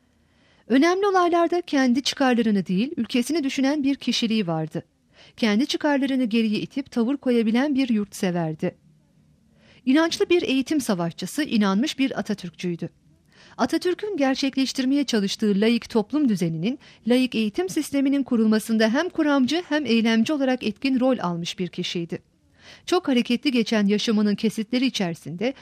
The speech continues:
onun kişiliğini ve devlet adamı niteliklerini vermeye çalışacağız. Hasan Ali Yücel beş yıl öğretmenlik, beş yıl Milli Eğitim Bakanlığı müfettişliği, bir yıl Paris'te inceleme,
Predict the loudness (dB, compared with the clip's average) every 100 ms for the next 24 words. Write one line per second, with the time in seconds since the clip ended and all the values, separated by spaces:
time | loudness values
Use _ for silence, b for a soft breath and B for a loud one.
0 | B 2 4 4 0 0 0 2 0 0
1 | 0 2 2 0 0 0 2 0 -2 -2
2 | -2 0 0 0 -2 -4 -6 -6 -6 -8
3 | -8 -8 -10 -20 _ _ _ b b b
4 | b b b 0 2 4 4 4 4 4
5 | 2 2 0 0 0 2 2 2 2 0
6 | 2 -2 -6 b b 0 0 2 2 4
7 | 2 2 0 2 0 0 -2 -2 -2 -4
8 | -4 -4 -6 -8 -4 -4 -4 b b 2
9 | 2 2 -2 -2 -2 -2 -2 -2 0 2
10 | 0 0 -2